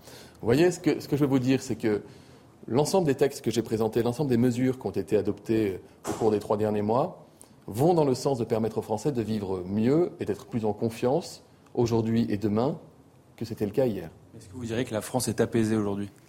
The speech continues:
Speaker 1: Je, je vous ai répondu. On peut donner plusieurs, euh, sens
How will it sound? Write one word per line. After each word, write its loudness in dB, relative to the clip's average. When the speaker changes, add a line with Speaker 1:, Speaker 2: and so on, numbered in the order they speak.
Speaker 1:
Je, -4
je -4
vous -2
ai 2
répondu. -2
On -4
peut 0
donner 6
plusieurs, 0
euh, -2
sens 0